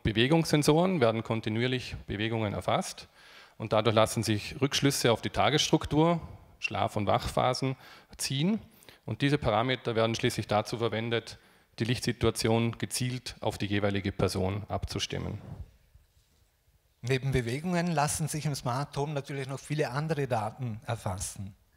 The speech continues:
Speaker 2: Die Frage ist, wie die gewonnene Information in Nutzen gewandelt werden kann für die Bewohnerinnen und Bewohner. Ein konkretes Beispiel dazu wäre, das Bewusstsein für den eigenen Energieverbrauch zu schärfen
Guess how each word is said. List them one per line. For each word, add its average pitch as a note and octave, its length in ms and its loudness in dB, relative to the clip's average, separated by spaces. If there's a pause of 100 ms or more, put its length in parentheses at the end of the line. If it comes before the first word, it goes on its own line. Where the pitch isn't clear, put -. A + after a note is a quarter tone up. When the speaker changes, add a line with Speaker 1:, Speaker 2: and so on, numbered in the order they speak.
(260)
Speaker 2:
Die A#2 60 -12
Frage D#3 400 -4
ist, - 260 -8
wie D3+ 120 -10
die D3 80 -8
gewonnene D3 480 -6
Information C#3 880 -6
in C#3 120 -8
Nutzen E3+ 460 -6
gewandelt C#3+ 520 -6
werden C3+ 260 -4
kann C#3 300 -6
für - 120 -12
die B2 80 -8
Bewohnerinnen C3 720 -4
und A#2 120 -10
Bewohner. B2 540 -8 (920)
Ein A#2+ 140 -14
konkretes C3+ 500 -8
Beispiel C#3+ 460 -8
dazu D3 400 -4
wäre, D3 400 0 (300)
das - 160 -10
Bewusstsein D3+ 560 -6
für - 100 -12
den C3+ 180 -6
eigenen D3 380 -6
Energieverbrauch C#3 800 -6
zu - 160 -10
schärfen G#2+ 560 -8